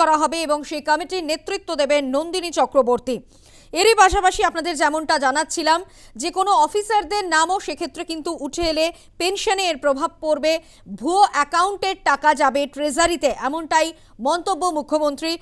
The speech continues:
মমতা বন্দ্যোপাধ্যায়ের। এরই পাশাপাশি পুলিশের কাজের সমালোচনাও করেছেন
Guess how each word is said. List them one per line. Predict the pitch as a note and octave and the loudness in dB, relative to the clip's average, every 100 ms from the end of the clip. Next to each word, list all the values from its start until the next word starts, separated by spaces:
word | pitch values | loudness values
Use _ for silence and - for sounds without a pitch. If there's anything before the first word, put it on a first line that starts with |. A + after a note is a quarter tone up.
| - - | -12 0
মমতা | C#4 E4+ G#4 E4+ | 2 4 4 4
বন্দ্যোপাধ্যায়ের। | C#4+ B3+ C4 G3+ B3+ C4+ | 2 2 0 0 0 0
এরই | G4+ | 0
পাশাপাশি | G4+ F#4 F4 F4+ F#4 F4+ | -2 0 -4 -2 -8 -6
পুলিশের | D#4+ F4+ F4+ E4 | -8 -6 -8 -2
কাজের | C4+ C4+ D4+ | -2 -2 -6
সমালোচনাও | D4 C4+ E4+ G4 F#4+ F4+ | -6 -4 -6 -6 -4 -2
করেছেন | D#4+ D4+ D#4 | -4 -4 -6